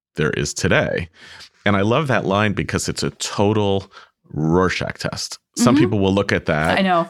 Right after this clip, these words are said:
Speaker 1: And it kind of sounds like you're describing this of, like, yes, just kind of lean into the entropy. It's just gonna be
Speaker 2: Right.
Speaker 1: different. And we're gonna be allowed to define identity. And other people read that sentence and they're like,
Speaker 2: I know,
Speaker 1: "That's the
Speaker 2: they freak
Speaker 1: nightmare."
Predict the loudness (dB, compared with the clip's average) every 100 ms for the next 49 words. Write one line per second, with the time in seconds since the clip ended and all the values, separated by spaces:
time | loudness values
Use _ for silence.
0 | 0 0 0 -2 2 2 2 2 2 2
1 | 2 0 2 2 2 2 0 0 0 0
2 | 0 -2 -2 -2 -4 -2 -2 0 0 2
3 | 2 0 0 0 0 0 0 0 0 0
4 | 0 -2 -4 -10 -10 _ -20 -12 -4 0
5 | 2 4 4 2 0 2 0 2 2 2
6 | 2 2 4 4 4 2 2 2 4 2
7 | 0 0 2 2 2 0 2 4 4 4
8 | 2 2 2 0 2 2 2 4 4 4
9 | 4 4 4 4 4